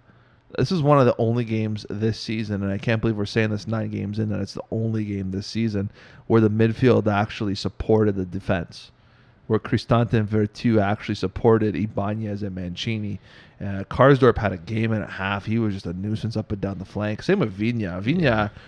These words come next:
Speaker 1: that was probably the, that was probably the one game, "Okay, now I can see why they got this guy." That's the first time I've been able to say that all season.
Speaker 2: Yeah.
Speaker 1: Uh, just, yeah, the top was,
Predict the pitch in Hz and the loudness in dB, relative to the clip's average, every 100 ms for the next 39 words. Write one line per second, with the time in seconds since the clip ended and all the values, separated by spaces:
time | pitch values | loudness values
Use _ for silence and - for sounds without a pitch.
0 | - 165 175 170 131 123 - 160 143 - | -2 0 4 6 6 4 4 2 4 6
1 | 147 123 127 120 101 139 - - 107 104 | 6 6 2 -2 4 6 6 4 0 0
2 | 110 151 143 127 123 110 - 113 107 104 | 0 2 2 0 -4 -8 -8 -6 -4 -4
3 | 101 120 _ _ _ _ - 101 107 107 | -6 -10 _ _ _ _ -6 2 8 8
4 | 107 101 98 98 98 107 98 - 85 85 | 8 2 -2 -4 -4 -4 -6 -8 -10 -8
5 | 113 - 110 95 - - 135 127 - 123 | -8 -6 -6 -6 -8 0 2 2 -2 0
6 | 113 95 98 107 107 107 98 92 104 104 | 0 -2 -2 -2 -2 -4 -4 -6 -4 -4
7 | 104 95 85 85 - 110 101 78 - 80 | -2 -4 -6 -10 -8 -8 -8 -12 -16 -14
8 | 73 73 - - 101 101 101 101 107 117 | -14 -14 -8 -2 0 0 0 -2 -2 -4
9 | - _ _ _ _ _ _ - 120 - | -6 _ _ _ _ _ _ -16 -16 -16
10 | - - - 196 160 113 - 185 220 - | -20 -12 2 4 6 2 0 2 2 2
11 | 113 104 | -2 -2